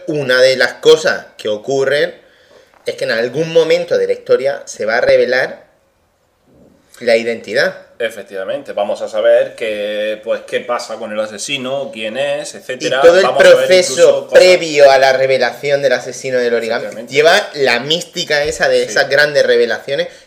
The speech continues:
Speaker 1: que se toman su tiempo.
Speaker 2: Sí, o sea, a medida que vas investigando, pues descubres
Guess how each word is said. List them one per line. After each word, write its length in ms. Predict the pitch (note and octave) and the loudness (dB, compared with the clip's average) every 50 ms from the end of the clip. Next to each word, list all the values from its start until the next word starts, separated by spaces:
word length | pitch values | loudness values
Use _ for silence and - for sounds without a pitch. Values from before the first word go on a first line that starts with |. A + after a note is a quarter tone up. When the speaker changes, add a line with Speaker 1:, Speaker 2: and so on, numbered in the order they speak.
| _ _ - | _ _ 0
Speaker 1:
que 140 | - D#3+ D#3 | 2 2 4
se 180 | - D#3+ D3+ | 4 4 2
toman 300 | C3 D#3 D3+ D3 D3+ C#3+ C3+ | 4 2 0 0 0 -2 -2
su 140 | - B2 A#2 | -4 -6 -6
tiempo. 500 | A#2+ A#2+ A2+ G#2+ - - A2 - - _ _ _ _ _ | -4 -6 -6 -6 -8 -12 -12 -12 -14 _ _ _ _ _
Speaker 2:
Sí, 340 | - - A3 F3+ B2 G#2+ G#2 | -14 -12 -12 -10 -10 -10 -10
o 280 | G#2+ G#2 F2+ G#2+ A2+ A2 | -10 -8 -8 -8 -10 -6
sea, 300 | - - A2+ A2 G#2+ - - - | -2 0 2 2 2 0 -4 -8
a 60 | A2+ | -10
medida 240 | A2 A2 G#2+ A#2 A#2 | -10 -6 -4 -4 -4
que 80 | - - | -2 -2
vas 100 | A#2+ A#2+ | -2 -2
investigando, 540 | A#2+ A#2+ A#2 - - A#2 B2 - C3+ - - | -2 -4 -6 -6 -8 -8 -8 -8 -6 -6 -6
pues 140 | - G2 - - _ _ | -8 -8 -8 -10 _ _
descubres 460 | - - - - - - G2 G#2 G2 | -18 -18 -18 -18 -20 -16 -14 -14 -14